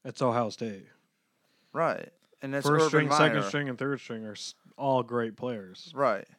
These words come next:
Speaker 1: It's just how it is.
Speaker 2: I mean, it's Urban
Speaker 1: It's
Speaker 2: Meyer.
Speaker 1: interesting
Speaker 2: You,
Speaker 1: to
Speaker 2: you
Speaker 1: see.
Speaker 2: don't
Speaker 1: I don't, I'm not even sure. I wonder what he's projected to go as. You know, what round? It can't be early. It's gotta be probably third or fourth at best.
Speaker 2: They say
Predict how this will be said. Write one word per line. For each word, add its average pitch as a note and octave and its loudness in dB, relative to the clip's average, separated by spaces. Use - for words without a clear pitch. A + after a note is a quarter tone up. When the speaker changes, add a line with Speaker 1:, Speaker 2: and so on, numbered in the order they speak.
Speaker 1:
It's A2 -12
just A2+ -14
how G#2+ -8
it G#2 -10
is. G2 -10
Speaker 2:
I C3 -2
mean, B2+ -6
it's A#2 -12
Urban B2+ -6
Speaker 1:
It's C#3 0
Speaker 2:
Meyer. G3 6
Speaker 1:
interesting F#3+ 0
Speaker 2:
You, C#3 -4
Speaker 1:
to B2+ -2
Speaker 2:
you B2+ -4
Speaker 1:
see. A#2+ -4
Speaker 2:
don't A#2 -4
Speaker 1:
I F3+ 0
don't, E3 -4
I'm D#3 -4
not F#3 2
even B2+ -2
sure. C3 -4
I D3 -16
wonder D3+ -8
what C#3+ -8
he's B2+ -14
projected B2 -10
to A#2 -10
go A#2 -6
as. F2+ -18
You A#2+ -18
know, G#2 -16
what G#2+ -12
round? G2+ -12
It A2+ -16
can't D3 -8
be A2+ -10
early. G#2 -8
It's A2 -20
gotta B2 -10
be G#2 -16
probably A2 -12
third B2 -6
or A2 -10
fourth A#2+ -10
at F#2 -18
best. G#2 -14
Speaker 2:
They C3+ -6
say D3+ -4